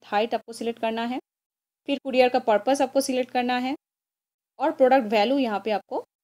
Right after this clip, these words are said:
भरना होगा। फिर वैसे ही आप देखिए यहाँ पे,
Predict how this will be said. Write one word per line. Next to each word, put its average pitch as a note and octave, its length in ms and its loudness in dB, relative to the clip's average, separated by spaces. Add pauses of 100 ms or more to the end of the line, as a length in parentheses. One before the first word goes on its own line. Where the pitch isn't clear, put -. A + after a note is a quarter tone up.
(240)
भरना G#3 300 0
होगा। E3+ 240 -6 (600)
फिर C#4 100 -2
वैसे C4 260 4
ही D4+ 60 4
आप C#4 120 4
देखिए A#3 340 0
यहाँ A3 320 -6
पे, C#4 140 -4